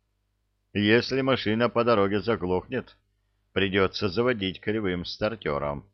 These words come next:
Позориться перед начальством. Колеса переставить с его на Комбатовскую они не успевают.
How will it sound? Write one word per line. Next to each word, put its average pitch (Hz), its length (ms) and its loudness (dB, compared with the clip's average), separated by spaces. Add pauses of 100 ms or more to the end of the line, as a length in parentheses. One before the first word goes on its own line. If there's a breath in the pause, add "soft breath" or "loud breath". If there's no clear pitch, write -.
(760)
Позориться 113 800 2
перед 98 320 -2
начальством. 85 1040 -2 (1160)
Колеса 156 480 4
переставить 139 840 0
с - 120 -8
его 127 220 2
на 127 100 2
Комбатовскую 120 920 0
они 87 220 0
не 85 120 -4
успевают. 82 680 -2